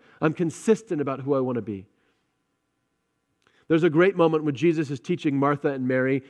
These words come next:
And remember the story, Martha's in the kitchen and she's preparing for this big meal that they're gonna have. And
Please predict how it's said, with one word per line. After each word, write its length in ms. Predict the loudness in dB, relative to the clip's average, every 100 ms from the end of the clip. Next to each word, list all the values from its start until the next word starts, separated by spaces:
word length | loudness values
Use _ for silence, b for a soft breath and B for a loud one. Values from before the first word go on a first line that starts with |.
| B
And 240 | -2 -2 -4
remember 240 | 0 2 0
the 60 | 0
story, 240 | 2 2
Martha's 420 | 4 2 2 -2
in 80 | -2
the 60 | 0
kitchen 360 | 0 0 -2
and 100 | -2
she's 220 | -2 -4 -4 b
preparing 300 | -4 2 2
for 100 | 2
this 160 | -2 -2
big 320 | 2 4 4
meal 580 | 2 2 4 4 2 0 b -2
that 180 | 0 2
they're 100 | 0
gonna 160 | 0
have. 500 | 2 2 4 2 0 -4
And 260 | -2 -2